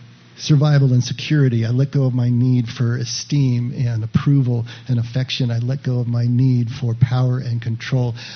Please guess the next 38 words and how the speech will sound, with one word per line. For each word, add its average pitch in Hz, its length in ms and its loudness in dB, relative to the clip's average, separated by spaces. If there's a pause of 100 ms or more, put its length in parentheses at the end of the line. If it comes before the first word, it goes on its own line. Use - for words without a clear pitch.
(120)
I 123 60 -4
let 147 260 -2
go 190 140 -4
of 175 80 -4
my 151 160 -2
need 147 300 -2
to 123 100 -4
change 143 460 -2
the 127 80 -6
situation 123 840 -4 (500)
t-, - 180 -10 (240)
and 131 140 0
just 120 240 -4
be 151 180 0
within 147 420 0
the 131 80 0
situation. 117 680 -4 (240)
So 151 140 -2
if 143 80 0
I 165 100 -2
can 180 180 -4
let 160 180 -6
go 156 160 -4
of 135 80 -2
all 147 180 -2
those 156 240 -4
things 135 300 -2
that 123 100 -4
are 120 60 -2
usually 143 680 0
the 120 120 -4
triggers 143 440 -6
for 127 140 -6
the 117 100 -2
emotion 123 400 -2
at 113 80 -4
the 107 80 -6
beginning, 117 540 -2